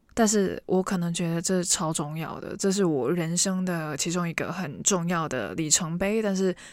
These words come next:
别人 just don't give a damn。也有机会呢，就是会进入另外一种状态，就是有些人不知道你干了什么，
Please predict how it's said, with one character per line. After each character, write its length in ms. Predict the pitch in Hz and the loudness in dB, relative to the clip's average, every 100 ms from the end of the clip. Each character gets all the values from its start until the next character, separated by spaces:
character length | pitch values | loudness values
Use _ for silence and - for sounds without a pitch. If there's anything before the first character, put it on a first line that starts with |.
| - - - - _ - | -20 -20 -20 -20 _ -20
别 120 | - 214 | -6 -2
人 240 | 202 196 | -2 -4
just 220 | 202 196 - | -4 -4 -4
don't 180 | 190 180 - | -6 -6 -4
give 220 | 180 175 | -6 -4
a 60 | |
damn。 460 | 165 - 156 156 214 - - _ _ _ | -6 -4 -4 -6 -8 -14 -20 _ _ _
也 160 | 233 294 | -4 -2
有 180 | 269 | -2
机 260 | 214 226 226 | -2 -2 -2
会 320 | 240 247 220 | -2 -4 -4
呢， 280 | 202 202 196 | -4 -4 -6
就 140 | 202 214 | -6 -6
是 280 | 220 208 | -2 -2
会 220 | 202 220 208 | -2 -2 -2
进 320 | - 214 208 | -4 -2 -2
入 220 | 208 202 | 0 0
另 180 | 202 202 | 0 0
外 180 | 208 196 | 0 0
一 120 | 190 | 0
种 200 | 190 180 | -2 0
状 340 | 202 190 185 | 0 0 -2
态， 280 | 202 196 180 | -2 -2 -2
就 140 | 180 190 | -2 -2
是 320 | 214 202 185 - - - | 0 0 -2 -6 -18 -12
有 120 | - 196 | 0 2
些 180 | 240 | 4
人 160 | 240 214 | 2 2
不 120 | 208 | 2
知 100 | 208 | 2
道 240 | 214 202 190 | 2 2 2
你 340 | 185 - - - _ _ _ - | -2 -6 -12 -20 _ _ _ -2
干 180 | 285 | 0
了 120 | 208 196 | 2 0
什 200 | - - | -4 -6
么， 300 | - 220 | -8 -8